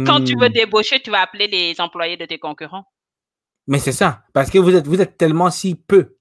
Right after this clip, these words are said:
Speaker 2: Vous êtes si peu qui, qui, euh, qui, comment on dit, qui fournissent aussi le travail de qualité. Donc, c'est
Speaker 1: Oui.
Speaker 2: comme,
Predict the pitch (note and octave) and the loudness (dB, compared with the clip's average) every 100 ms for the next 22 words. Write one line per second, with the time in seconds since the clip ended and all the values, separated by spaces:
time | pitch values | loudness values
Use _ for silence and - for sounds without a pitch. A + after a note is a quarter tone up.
0 | _ _ _ _ _ _ _ - D#3 F3 | _ _ _ _ _ _ _ -6 -2 0
1 | F#3 G3+ - G3 F#3 F3+ _ F#3+ F3 D#3+ | 0 0 4 2 4 -6 _ -10 -6 -2
2 | C3+ B2+ B2 F3+ E3 - D3 D#3 D3+ C3+ | -2 -2 -8 -10 -12 -12 -8 -6 -6 -6
3 | F3 - C#3 C3+ D#3 - B2 - D#3+ E3+ | -8 -6 -4 -2 -4 -6 -10 -6 -8 -8
4 | _ _ - C3 B2 D3 C#3 D#3 D3 C3 | _ _ -4 -4 -2 -2 0 0 0 -4
5 | - C3 A#2 A2 C3 A2+ _ _ - C#3 | -2 -2 -2 -6 -8 -8 _ _ -4 -2
6 | D3 C3 D#3+ D3+ | -2 2 2 2